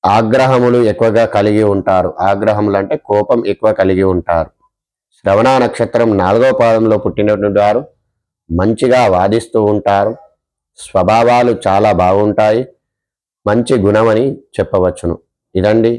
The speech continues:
ఈ శ్రవణ నక్షత్రం గురించి. మరొక నక్షత్రంతో మరలా మీ ముందుకు వస్తాను. జై శ్రీమన్నారాయణ.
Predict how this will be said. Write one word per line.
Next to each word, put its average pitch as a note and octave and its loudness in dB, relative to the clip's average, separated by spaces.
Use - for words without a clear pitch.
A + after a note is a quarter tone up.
ఈ G2 0
శ్రవణ G2 0
నక్షత్రం G#2 -2
గురించి. G2+ 0
మరొక G2+ 0
నక్షత్రంతో A2 -2
మరలా G2+ 0
మీ G2+ 0
ముందుకు G2 0
వస్తాను. G#2 -2
జై G2 0
శ్రీమన్నారాయణ. F#2+ -2